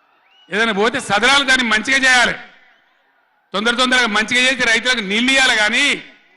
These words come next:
మేము మేడిగడ్డకు పోతాం, బొందలగడ్డకు పోతాం, ఇదా రాజకీయమా?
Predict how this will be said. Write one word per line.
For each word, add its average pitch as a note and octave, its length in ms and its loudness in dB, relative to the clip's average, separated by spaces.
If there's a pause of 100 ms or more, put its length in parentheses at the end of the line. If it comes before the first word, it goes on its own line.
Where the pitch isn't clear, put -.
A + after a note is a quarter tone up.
(540)
మేము A3 160 -6
మేడిగడ్డకు A3+ 440 0
పోతాం, A3 480 -2 (840)
బొందలగడ్డకు A3+ 500 0
పోతాం, A3 500 -2 (720)
ఇదా A3+ 240 2
రాజకీయమా? G#3+ 840 0